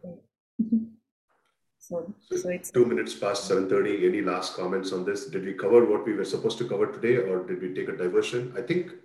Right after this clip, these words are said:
Speaker 2: in my view, in my mind, uh, we probably covered it with a quote-unquote, uh, mundane question. And, uh, you know, if we think that we've not covered it, happy to, you know, push it off to next week.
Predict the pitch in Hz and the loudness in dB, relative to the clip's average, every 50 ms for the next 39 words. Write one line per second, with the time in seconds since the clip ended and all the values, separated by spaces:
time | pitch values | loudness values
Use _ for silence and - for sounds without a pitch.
0 | _ _ _ _ _ _ _ - 107 107 110 117 135 139 139 139 143 143 143 143 | _ _ _ _ _ _ _ -4 -2 0 2 4 4 6 6 6 6 6 4 2
1 | 135 - - 117 98 - 110 120 123 123 123 131 135 135 135 131 107 - - 107 | 2 0 0 -4 -4 0 2 2 4 4 4 4 4 4 4 2 0 -2 -4 -10
2 | 101 95 92 92 90 87 85 - - 104 101 - - 101 110 127 131 135 147 - | -10 -8 -8 -8 -8 -8 -10 -14 -16 -16 -12 -8 -8 -6 -4 -4 -2 -2 -2 -2
3 | - 95 90 101 113 123 147 180 180 - - - - - - - 95 - 101 95 | -2 0 6 8 8 8 8 6 2 0 -4 -10 -16 -18 -8 -6 -2 0 2 2
4 | 95 90 90 - - 110 107 - - 104 101 - 107 104 95 - - - - - | 2 0 -2 -6 -2 -2 0 0 0 -4 0 0 0 0 0 -2 -8 -14 -16 -14
5 | 92 92 87 82 78 78 - - _ _ _ _ _ _ _ - 95 98 95 - | -12 -12 -12 -12 -14 -16 -18 -20 _ _ _ _ _ _ _ -10 -8 -4 -4 -4
6 | - 101 98 98 98 - 95 90 - - - 120 - - - - - - - _ | -4 -4 -6 -8 -8 -6 -4 -4 -4 -2 -4 -4 -4 -4 -8 -14 -18 -20 -20 _
7 | _ _ _ _ _ _ _ 92 87 87 85 85 85 85 85 80 80 76 73 71 | _ _ _ _ _ _ _ -14 -12 -10 -10 -10 -10 -8 -8 -8 -8 -8 -10 -12
8 | 69 69 - _ _ _ _ _ _ _ - _ 95 95 90 87 90 87 - 98 | -14 -16 -20 _ _ _ _ _ _ _ -20 _ -10 -8 -8 -8 -10 -10 -12 -10
9 | - 107 101 - 101 87 - 90 92 113 110 - 113 107 117 120 131 135 - 101 | -10 -10 -8 -8 -8 -6 -4 -6 -6 -6 -4 -2 0 0 2 0 0 -2 -4 -6
10 | 95 95 - - 107 95 90 90 - - _ _ _ - - _ - 90 92 92 | -6 -6 -6 -8 -8 -10 -10 -12 -14 -18 _ _ _ -20 -20 _ -12 -10 -8 -8
11 | 92 90 - - _ _ _ _ _ _ _ _ _ _ _ _ _ - - - | -8 -10 -14 -20 _ _ _ _ _ _ _ _ _ _ _ _ _ -10 -10 -6
12 | - 98 95 87 - 85 85 82 - - - _ _ - - - | -6 -6 -6 -6 -8 -10 -10 -10 -10 -12 -14 _ _ -14 -14 -14